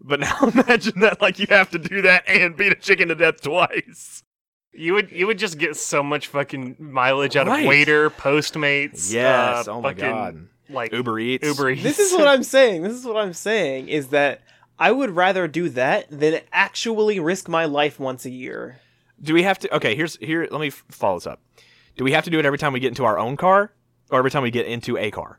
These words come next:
Speaker 2: It says a car.
Speaker 1: Oh, okay.
Speaker 3: Wait, a car?
Speaker 2: Yeah.
Speaker 1: Yeah.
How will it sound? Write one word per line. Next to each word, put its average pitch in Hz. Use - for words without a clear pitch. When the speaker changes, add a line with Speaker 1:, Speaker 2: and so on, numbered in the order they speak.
Speaker 2:
It 151
says 170
a 156
car. 104
Speaker 1:
Oh, 117
okay. -
Speaker 3:
Wait, 170
a 143
car? 240
Speaker 2:
Yeah. 113
Speaker 1:
Yeah. -